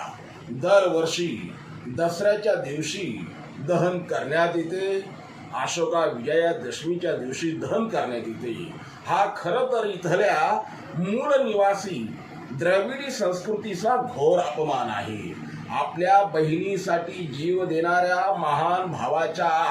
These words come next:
महान बलिदानाचा हा अपमान आहे. त्यामुळे समस्त महात्मा रावणा-, रावण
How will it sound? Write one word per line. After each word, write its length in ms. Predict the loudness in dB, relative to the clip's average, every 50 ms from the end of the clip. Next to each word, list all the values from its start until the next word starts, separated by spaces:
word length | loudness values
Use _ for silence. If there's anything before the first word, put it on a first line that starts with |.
| 2 0 0 -2 -4 -6 -8 -12 -14 -10 -8 -6
महान 600 | -2 2 4 4 6 6 4 4 2 0 -2 -2
बलिदानाचा 760 | -2 -2 -2 -2 -2 0 2 2 4 4 2 2 2 2 2
हा 200 | 4 4 4 2
अपमान 460 | 2 2 2 2 2 2 2 2 2
आहे. 360 | 2 0 0 0 -2 -2 -2 -4 -6 -10 -12 -12 -14 -16 -16 -16 -16 -10 -4 -2
त्यामुळे 720 | 2 2 4 4 4 4 6 6 6 4 2 -2 -6 -8 -10 -12 -14 -14 -14 -14 -8 -4
समस्त 380 | 0 2 2 2 2 2 0 0
महात्मा 600 | 0 2 4 4 4 4 4 2 2 2 4 4
रावणा-, 840 | 4 4 4 2 2 2 0 0 0 0 0 0 0 -2 -2 0
रावण 440 | 2 2 2 4 4 2 2 0 -2